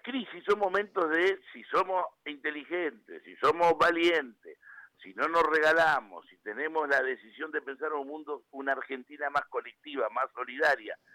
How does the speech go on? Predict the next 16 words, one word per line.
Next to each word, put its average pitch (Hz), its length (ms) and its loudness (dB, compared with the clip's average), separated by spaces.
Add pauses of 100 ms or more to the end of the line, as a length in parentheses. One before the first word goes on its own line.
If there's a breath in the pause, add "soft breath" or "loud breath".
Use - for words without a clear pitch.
(360 loud breath)
sin 302 200 -12
cambiar 180 500 2
la 117 100 -2
estructura 107 600 -8
económica, 101 680 -8
no 101 60 -8
estoy 131 160 -12
planteando, 101 480 2
repito, 92 560 -4 (440 loud breath)
dejar 110 380 4
el 98 120 0
capitalismo, 90 800 -6
aún 165 480 4
con 92 180 -2
este 90 220 -6
capitalismo, 80 840 -10